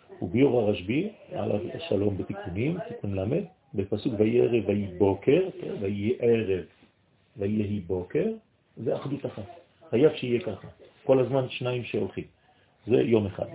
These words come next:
וזה לשונו, ויקרא אלוהים לרקיע שמיים. אז פה זה השמיים, אנחנו קוראים לזה שמיים בקבלה. ויקרא אלוהים דה אמא הילאה. אז זה אמא הילאה, אלוהים, זה שם אלוהים. זה אמא העליונה,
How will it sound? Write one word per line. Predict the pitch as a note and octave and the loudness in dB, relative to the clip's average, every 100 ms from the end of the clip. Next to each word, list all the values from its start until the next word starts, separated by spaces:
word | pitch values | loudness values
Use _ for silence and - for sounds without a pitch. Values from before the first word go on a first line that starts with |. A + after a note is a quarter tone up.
| - | -8
וזה | F2+ B2 | 0 2
לשונו, | G2+ - F#2 B2+ G3 - - - - - - | 2 0 -2 0 0 -2 -10 -20 -20 -20 -6
ויקרא | F#2 G2 F#2+ A#2 B2 | 4 4 4 6 6
אלוהים | G2+ G2 B2 | 6 0 0
לרקיע | G2+ F#2 - - B2 B2 A2 _ _ _ - | -2 -2 -4 2 4 4 0 _ _ _ -16
שמיים. | - - A2+ G#2 F2 - - | -8 2 2 4 2 0 -4
אז | - _ - | -14 _ -2
פה | C#3 A2 | 0 2
זה | |
השמיים, | G2+ - E2+ D#2+ - - | -2 -6 -12 -14 -16 -16
אנחנו | F#2+ - | -14 -12
קוראים | - G2+ G2 | -8 -6 -4
לזה | F#2+ | -6
שמיים | - E2+ E2 D#2+ - | -8 -8 -10 -12 -16
בקבלה. | - E2+ E2+ B2+ G#3 - - - _ _ _ _ _ G2+ | -12 -8 -4 -4 -4 -8 -10 -12 _ _ _ _ _ -2
ויקרא | F#2+ A2+ | 0 2
אלוהים | A2+ G#2+ A2 G2 - - | 4 4 2 -2 -10 -12
דה | G#2 A2 A#2 - _ - | 4 6 6 2 _ -10
אמא | G#2+ G2 A2 - | -6 -2 -4 -4
הילאה. | G#2 - - - - - _ _ | -6 -4 -6 -10 -20 -20 _ _
אז | - D#2+ | -20 -16
זה | - | -10
אמא | A2 G#2 | -4 -2
הילאה, | F#2 E2 F2 A#2+ | -2 -4 -4 -4
אלוהים, | A#2+ F2+ F#2 D3 F3+ _ _ _ - | -2 -4 -2 -4 -6 _ _ _ -14
זה | |
שם | - F2+ | -10 -8
אלוהים. | F2 F2+ C3 G3 _ _ _ _ _ _ _ _ _ _ _ _ D3+ G#2 G#2+ | -8 -6 -6 -8 _ _ _ _ _ _ _ _ _ _ _ _ -20 -18 -8
זה | F#2+ | -6
אמא | A2+ G#2 F#2+ | -2 -2 -4
העליונה, | F2+ E2+ F2 G#2+ | -6 -8 -6 -4